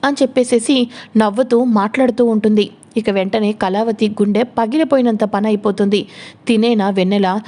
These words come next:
తినేనైనా నా కాపురాన్ని కుప్పకూల్చింది" అని చెప్పేసి తన మనసులో తాను అనుకుంటూ ఉంటుంది. ఇక వెంటనే, "వెన్నెల, నువ్వు వస్తున్నట్టు నాకు కొంచెం కూడా ఇన్ఫర్మేషన్ ఇవ్వలేదేంటి?"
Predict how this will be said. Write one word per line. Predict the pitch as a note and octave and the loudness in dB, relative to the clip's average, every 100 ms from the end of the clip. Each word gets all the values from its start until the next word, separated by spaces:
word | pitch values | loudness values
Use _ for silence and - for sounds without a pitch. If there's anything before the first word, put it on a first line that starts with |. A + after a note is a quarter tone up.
| - - | -14 -4
తినేనైనా | C#4 C#4 F4 C#4 G#3+ G3+ B3 - | 0 2 2 2 2 0 -2 -2
నా | A3+ | 0
కాపురాన్ని | A3+ G#3+ F#3+ G3+ A#3+ G#3+ G#3+ | 0 -2 -2 0 0 0 0
కుప్పకూల్చింది" | A3 F#3+ C4+ C4+ A#3+ - G3+ G#3+ G#3 - - | -2 -2 -2 0 0 0 0 2 0 -4 -6
అని | A3+ | -2
చెప్పేసి | G#3+ - G3 C4 G#3 - - - B3 | -2 -2 -2 0 0 -4 -14 -4 -2
తన | A3+ | -2
మనసులో | F#3 G3 G#3+ A#3 | -4 -4 -2 -2
తాను | A3 G3 G3 - | 0 0 -2 -2
అనుకుంటూ | G#3+ C#4 A3+ F#3 G#3 | -2 0 0 2 0
ఉంటుంది. | G3+ G#3 G#3+ G#3+ - - - - _ _ _ _ D#4 | 2 2 2 0 -4 -20 -20 -20 _ _ _ _ -4
ఇక | D4 | -2
వెంటనే, | A#3 G#3 A#3 C4 A#3 A#3 - - | 0 0 0 0 0 -4 -10 -2
"వెన్నెల, | G3+ G#3 B3 C#4+ F#4 - - | 0 0 0 -2 -4 -10 -4
నువ్వు | B3 C4+ | 0 2
వస్తున్నట్టు | A#3+ - G4+ F#4 E4+ | 2 0 0 0 0
నాకు | D4+ D4+ - | 0 -2 0
కొంచెం | D4 D#4+ G4+ | -2 0 -2
కూడా | F#4 E4 | 0 0
ఇన్ఫర్మేషన్ | D4 B3+ D#4+ D#4 - C#4 | 2 0 0 0 2 2
ఇవ్వలేదేంటి?" | B3+ C#4 C#4 C4 B3 B3+ | 4 2 2 2 2 0